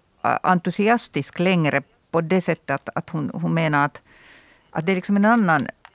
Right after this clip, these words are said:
fråga nu, eftersom nato är inte U S A, men, men ändå är <laughs> U S A ju den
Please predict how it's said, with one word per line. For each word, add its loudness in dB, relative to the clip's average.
fråga 2
nu, -2
eftersom -4
nato 0
är 2
inte -2
U -4
S -2
A, 4
men, -2
men -4
ändå -2
är 0
<laughs> -4
U -4
S -2
A 4
ju -4
den -4